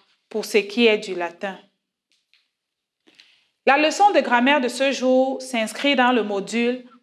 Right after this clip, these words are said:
Environnement, santé et bien-être. Il s'agit pour toi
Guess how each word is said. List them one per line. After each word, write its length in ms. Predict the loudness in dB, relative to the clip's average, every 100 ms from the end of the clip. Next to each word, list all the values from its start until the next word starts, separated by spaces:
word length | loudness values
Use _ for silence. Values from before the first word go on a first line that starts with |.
| 0
Environnement, 1000 | 2 2 -2 -2 -2 2 4 4 2 -4
santé 840 | -4 -2 0 0 4 4 2 -2
et 60 | -6
bien-être. 720 | -2 -2 0 -2 -4 -10 -20 _ _ _ _ _ _ _ _ _ _ 0
Il 100 | 2
s'agit 340 | 2 2 -2
pour 260 | -8 -10 -4
toi 440 | 2 2 2